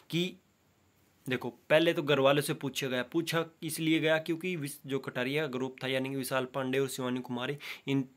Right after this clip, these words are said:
दोनों को पहले ही बाहर कर दिया गया था, यानी कि ग्रुप पूरा पहले ही तोड़ दिया गया था। तो उस करके इस ग्रुप में कोई था नहीं और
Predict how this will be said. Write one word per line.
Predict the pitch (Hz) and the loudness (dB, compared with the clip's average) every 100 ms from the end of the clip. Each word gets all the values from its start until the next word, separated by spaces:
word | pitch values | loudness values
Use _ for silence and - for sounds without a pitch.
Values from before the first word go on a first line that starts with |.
| - | -14
दोनों | 143 147 151 147 147 | -2 2 4 4 2
को | 143 | 0
पहले | 156 151 147 | 2 2 2
ही | |
बाहर | 131 135 131 | 2 2 2
कर | 120 | -2
दिया | 120 123 | 0 0
गया | 123 | 0
था, | 127 | -2
यानी | 143 139 143 | 0 0 -2
कि | 165 | -2
ग्रुप | 131 151 156 - | 0 -2 -4 -6
पूरा | 147 151 | 2 2
पहले | 143 139 135 | 4 2 2
ही | 156 170 _ _ _ | -2 -4 _ _ _
तोड़ | 160 160 | 4 4
दिया | 143 131 | 4 4
गया | 117 | 2
था। | 113 110 - - - - | -4 -10 -14 -20 -12 -2
तो | |
उस | 151 160 160 | 0 0 0
करके | 165 - 170 | 0 2 0
इस | 165 - | 0 0
ग्रुप | 165 170 | 0 2
में | 165 165 | 0 0
कोई | 143 123 - | 0 0 -2
था | 120 | -2
नहीं | 156 175 | 0 -2
और | 160 139 | -2 -4